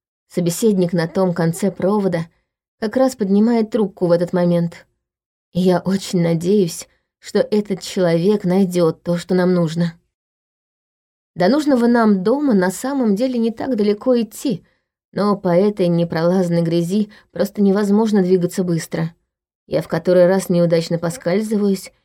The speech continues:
и чуть не падаю носом в огромную лужу.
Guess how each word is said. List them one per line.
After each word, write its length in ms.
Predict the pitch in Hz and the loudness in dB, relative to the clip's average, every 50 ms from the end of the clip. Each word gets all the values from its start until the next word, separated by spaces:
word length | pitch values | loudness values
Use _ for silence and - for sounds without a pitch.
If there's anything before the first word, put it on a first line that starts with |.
| _ _ _ _ | _ _ _ _
и 140 | 175 190 202 | -2 -2 -2
чуть 260 | - - 277 269 - | -2 -4 -6 -2 0
не 140 | 277 262 247 | 2 0 0
падаю 500 | 247 - 226 240 254 233 247 240 240 220 | 0 -2 -2 -2 0 0 0 2 2 4
носом 440 | 208 202 202 220 214 - 226 214 196 | 4 2 2 0 -2 0 0 2 2
в 20 | |
огромную 520 | 190 185 185 190 185 185 190 190 202 202 185 | 2 2 2 4 4 4 4 4 4 4 4
лужу. 360 | 170 160 156 151 156 160 | 2 0 -2 -4 -6 -8